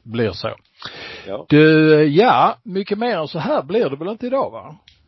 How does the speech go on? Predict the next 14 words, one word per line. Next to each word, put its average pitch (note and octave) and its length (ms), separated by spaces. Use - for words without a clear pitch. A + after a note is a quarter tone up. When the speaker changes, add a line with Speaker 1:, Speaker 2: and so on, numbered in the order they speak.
Speaker 2:
Nej. - 440
Speaker 1:
Nej. D3+ 380
Speaker 2:
Det A#2 100
får B2+ 400
Speaker 1:
Simpanelen C#3+ 840
och C#3 160
herrar C3+ 640
Hultén C3+ 520
och B2 180
Jansson A#2 880
bugar B2+ 380
och F2+ 140
tackar A#2+ 380
därmed A#2 640